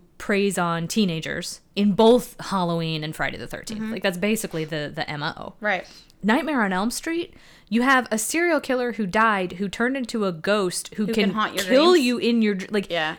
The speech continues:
Speaker 2: in your
Speaker 1: everybody
Speaker 2: sleep.
Speaker 1: needs to sleep.
Speaker 2: Yeah. <laughs>
Speaker 1: You
Speaker 2: Yeah.
Speaker 1: need to sleep.
Speaker 2: It's really, it is a really terrifying idea. And
Speaker 1: How is
Speaker 2: Freddy
Speaker 1: that not
Speaker 2: himself
Speaker 1: worse?
Speaker 2: is really scary looking. He's very demonic looking with his fucking weird skin. And
Speaker 1: Well,
Speaker 2: he's
Speaker 1: it's
Speaker 2: got
Speaker 1: because
Speaker 2: the
Speaker 1: he was
Speaker 2: scissor hands.
Speaker 1: burned.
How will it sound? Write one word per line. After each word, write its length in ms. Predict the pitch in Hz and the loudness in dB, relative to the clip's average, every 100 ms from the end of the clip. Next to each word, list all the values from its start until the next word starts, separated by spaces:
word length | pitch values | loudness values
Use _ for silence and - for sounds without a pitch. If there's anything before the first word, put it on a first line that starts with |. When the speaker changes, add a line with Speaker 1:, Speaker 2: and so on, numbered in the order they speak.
| - | 0
Speaker 2:
in 80 | |
your 20 | 285 | 4
Speaker 1:
everybody 400 | 392 339 330 285 | 4 6 6 6
Speaker 2:
sleep. 120 | 220 | 6
Speaker 1:
needs 400 | 233 320 285 - | 4 4 0 -4
to 100 | 220 | -4
sleep. 500 | - - 523 190 - - | -2 0 0 0 -4 -8
Speaker 2:
Yeah. 260 | - - - | -6 -6 -8
<laughs> 60 | - 277 - 269 - - - | -10 -10 -2 -2 0 -2 0
Speaker 1:
You 140 | 226 294 | 4 6
Speaker 2:
Yeah. 120 | 320 | 6
Speaker 1:
need 200 | 571 508 | 4 4
to 140 | 349 | 2
sleep. 260 | 349 - 311 | 2 4 6
Speaker 2:
It's 80 | 247 | 6
really, 240 | 311 247 - | 2 2 2
it 80 | 269 | 2
is 180 | 269 247 | 0 0
a 60 | |
really 220 | 233 208 196 | -2 -2 -2
terrifying 540 | 196 175 185 180 175 | -2 -2 -2 -4 -4
idea. 200 | 175 170 | -6 -2
And 80 | 233 | 4
Speaker 1:
How 180 | 370 480 | 6 8
is 60 | 415 | 6
Speaker 2:
Freddy 100 | 311 | 6
Speaker 1:
that 100 | 302 | 4
not 160 | 330 302 | 4 4
Speaker 2:
himself 260 | 294 233 | 6 6
Speaker 1:
worse? 100 | 220 214 | 6 0
Speaker 2:
is 40 | 202 | 0
really 220 | 196 214 | 0 -2
scary 320 | - 180 139 | -2 -2 -2
looking. 240 | 147 170 | -6 -8
He's 160 | 185 202 | -10 -6
very 340 | 226 240 262 - - - _ _ - | -2 -2 -4 -8 -20 -20 _ _ -12
demonic 560 | 208 247 226 214 214 220 | -4 -2 2 2 0 -2
looking 320 | 220 220 208 | -4 -4 -6
with 140 | 196 | -6
his 280 | 190 170 - - - | -8 -8 -10 -18 -4
fucking 360 | 214 202 190 | -4 -4 -8
weird 300 | 196 196 196 | -6 -6 -6
skin. 580 | - - 269 247 240 220 | -10 -10 -4 0 0 0
And 140 | 202 262 | 0 2
Speaker 1:
Well, 100 | 262 | 4
Speaker 2:
he's 120 | 285 | 4
Speaker 1:
it's 60 | |
Speaker 2:
got 60 | 269 | 2
Speaker 1:
because 160 | 285 247 | 2 2
Speaker 2:
the 60 | |
Speaker 1:
he 60 | 233 | 2
was 160 | 214 185 | 2 0
Speaker 2:
scissor 240 | 247 226 | 0 0
hands. 200 | 226 220 | -2 2
Speaker 1:
burned. 600 | 202 294 - 135 160 202 | 4 4 0 -4 -8 -10